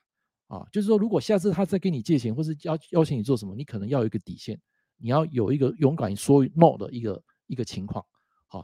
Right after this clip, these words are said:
就是你不要让自己纠结，你要保护脑-，保护好你自己嘛，对不对？这个就是第三个，看好你的金丝雀。好，所以有时候有，也要有一点无情啊，你才可以拿，拿，拿回你人生的自主权。我个人认为是这样子啊，我个人啊，啊，我个人。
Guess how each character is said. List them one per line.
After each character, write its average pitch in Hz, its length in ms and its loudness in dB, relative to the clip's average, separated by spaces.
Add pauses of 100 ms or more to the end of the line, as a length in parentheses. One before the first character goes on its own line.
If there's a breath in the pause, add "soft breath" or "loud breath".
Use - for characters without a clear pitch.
(120)
就 175 80 -2
是 165 240 0 (140)
你 123 180 -2 (300)
不 160 100 6
要 208 120 8
让 202 140 4
自 185 200 -6
己 120 100 -2
纠 135 180 0
结， 110 160 -4
你 107 100 -6
要 180 100 0
保 104 180 -4
护 143 100 -2
脑-， 104 300 -8
保 101 140 0
护 147 100 2
好 110 80 -2
你 92 80 -6
自 113 140 -10
己 - 100 -12
嘛， - 100 -18 (160)
对 120 120 -6
不 107 40 -2
对？ 101 80 -8 (360)
这 180 100 -8
个 156 80 -2
就 147 80 -2
是 143 140 -2
第 147 120 0
三 120 220 -2
个， 113 180 -6
看 120 160 -6
好 113 120 -4
你 82 80 -6
的 82 40 -8
金 101 140 -8
丝 98 100 -4
雀。 101 220 -4
好， - 180 -14 (460 soft breath)
所 190 160 0
以 185 120 0
有 135 120 0
时 202 100 0
候 208 220 6 (800)
有， 160 220 -4
也 165 140 6
要 220 40 10
有 220 100 8
一 202 60 4
点 143 120 4
无 143 140 6
情 127 180 -2
啊， 107 60 0
你 117 140 -4
才 147 180 -2
可 147 140 2
以 - 20 2
拿， 120 340 -2
拿， 127 220 -6
拿 139 180 0
回 143 160 2
你 123 120 0
人 107 260 0
生 139 140 -2
的 113 80 -2
自 110 160 -12
主 101 100 -12
权。 - 180 -20 (220)
我 101 140 -6
个 160 120 0
人 120 240 0 (140)
认 143 140 0
为 101 80 -4
是 98 100 -10
这 95 80 -8
样 - 140 -10
子 - 100 -20
啊， - 140 -18
我 110 100 -2
个 165 180 2
人 120 160 2
啊， - 60 -8 (140)
啊， 95 160 -12
我 92 80 -20
个 104 80 -10
人。 85 100 -14